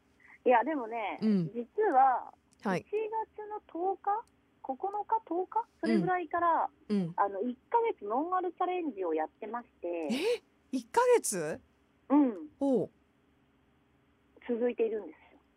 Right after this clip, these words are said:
Speaker 2: あ、すごいじゃない。ちょっと、あの、
Speaker 1: 多分、
Speaker 2: ま、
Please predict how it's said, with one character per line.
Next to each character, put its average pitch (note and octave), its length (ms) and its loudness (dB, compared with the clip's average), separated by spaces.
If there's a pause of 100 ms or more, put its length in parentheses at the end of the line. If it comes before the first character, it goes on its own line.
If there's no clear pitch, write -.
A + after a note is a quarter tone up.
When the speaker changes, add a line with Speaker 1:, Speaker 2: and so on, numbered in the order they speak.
Speaker 2:
あ、 - 260 2 (680)
す - 300 -6
ご D4+ 300 -4
い F4+ 100 2
じ E4 80 -4
ゃ D#4 80 -4
な B3+ 400 0
い。 G#3 60 0
ち B3 100 -8
ょ - 20 -4
っ - 40 -8
と、 G3 460 2
あ F#3+ 160 0
の、 F3+ 360 0
Speaker 1:
多 - 60 6
分、 A3 120 2
Speaker 2:
ま、 - 60 -6